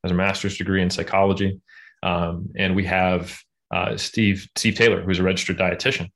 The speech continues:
on staff. So that all came out of me going like,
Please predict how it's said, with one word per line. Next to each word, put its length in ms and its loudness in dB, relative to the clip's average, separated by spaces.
on 140 0
staff. 480 2
So 560 0
that 280 6
all 420 8
came 240 0
out 200 4
of 260 2
me 380 4
going 420 4
like, 260 -2